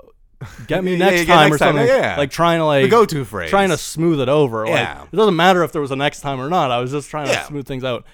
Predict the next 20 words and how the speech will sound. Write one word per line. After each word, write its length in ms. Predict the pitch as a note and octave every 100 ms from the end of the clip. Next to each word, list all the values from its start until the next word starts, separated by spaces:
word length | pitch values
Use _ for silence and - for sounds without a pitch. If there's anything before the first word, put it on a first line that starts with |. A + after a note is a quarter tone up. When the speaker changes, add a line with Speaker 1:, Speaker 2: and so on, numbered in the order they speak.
| -
Speaker 1:
Anyway, 280 | C3 A#2+ G#2+
she 60 | G3+
was, 60 | E3 C3
Speaker 2:
Cordial. 240 | C#2+ C#2 _ _
Speaker 1:
she 160 | - C#3
was, 160 | A2+
uh, 220 | A#2 G#2+ A2
she 120 | C#3
was 60 |
not 200 | A2+ A2
happy. 460 | A2 G#2+ - - -
Speaker 2:
Wow. 440 | - - C#2+ - -
Speaker 1:
Yeah. 200 | B2+ B2+ D3+
Speaker 2:
Interesting. 480 | G#3+ G#3 - D3+ C3
Speaker 1:
Never 180 | D3+ C3+
saw 180 | A#2+ G#2+
her 100 | G#2
again. 240 | A2 A2 - - -
Speaker 2:
<laughs> 480 | B2+ G#2 F#2+ F#2 A2+ _ - - - - _ _ _ _ _ - B3+ C4+ B3+ - - - -
I 280 | F#3+ G3